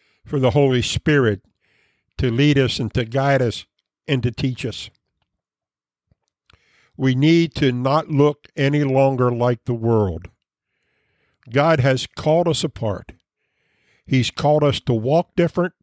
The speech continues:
talk different, dress different, look different, to be different. And in such a way that the world will come and say,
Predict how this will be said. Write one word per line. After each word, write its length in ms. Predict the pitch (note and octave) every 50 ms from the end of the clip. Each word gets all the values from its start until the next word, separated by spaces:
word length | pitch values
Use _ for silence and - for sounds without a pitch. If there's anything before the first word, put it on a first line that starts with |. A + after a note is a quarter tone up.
| _ _
talk 280 | - D3+ D#3+ F3 D3+ - _
different, 440 | D#3 D#3+ E3+ - - F#3 F3 D3+ - _ _ _ _ _ _ _ _ -
dress 420 | G#2+ G#2+ C3+ E3 F3+ F3 - -
different, 540 | - C3 C#3+ D#3 E3 - - E3+ F3 - -
look 320 | E3 C#3 C3+ E3 F#3+ D#3+ - C3+ B2+
different, 440 | B2 D3+ D#3+ D3 - E3 D#3 E3 - _ _ _ _ _ _ _ _ _ _ _ _ _ _ _ _ _ _ _ _ _ _ _ _ _ _ _ _ _
to 120 | - E3
be 360 | C#3+ A#2+ A2 G#2 D#3+ F#3+ G3+ E3+
different. 580 | C#3 B2 D3+ D#3+ - - - F2 - _ - - - _ _ _ _ _ _ _ _ _ _ _ _ _ _ _ _ _ _ _ _ _ _ _ _ _ _ _ _ _ _ _ _ _
And 140 | D3+ C#3+ C#3
in 60 | C3+
such 380 | B2+ - - - F3+ G#3+ - -
a 80 | G3 F3+
way 440 | E3 D#3 E3+ E3+ E3 D3+ C#3 C3+
that 240 | B2+ B2+ B2+ A#2+ -
the 80 | B2+ B2
world 500 | A#2+ A#2 A#2 C#3+ F3+ G3 G3 F#3+ E3+ C3+
will 160 | B2+ B2+ B2
come 320 | - - - E3 E3+ E3
and 140 | D3 C3 B2
say, 360 | - - D3+ C3 B2 A#2+ A2